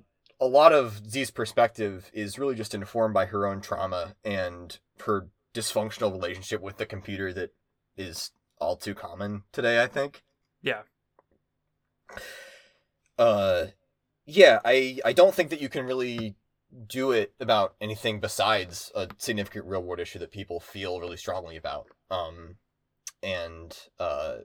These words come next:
Speaker 1: I think that kinda leads into the message that we get, uh, after the story ends.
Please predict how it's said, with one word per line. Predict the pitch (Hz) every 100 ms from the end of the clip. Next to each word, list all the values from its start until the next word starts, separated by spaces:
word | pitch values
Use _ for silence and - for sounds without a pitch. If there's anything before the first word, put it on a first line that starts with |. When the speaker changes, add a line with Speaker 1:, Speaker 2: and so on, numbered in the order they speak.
| _
Speaker 1:
I | 85
think | - 104
that | 98 95
kinda | 110 87
leads | 90 90 87
into | 92 85 78 -
the | 87
message | 82 80 - 85 -
that |
we | 87
get, | 82 76 - _ _ -
uh, | 82 78 -
after | 76 - 80
the |
story | - 87 80 73
ends. | 69 67 -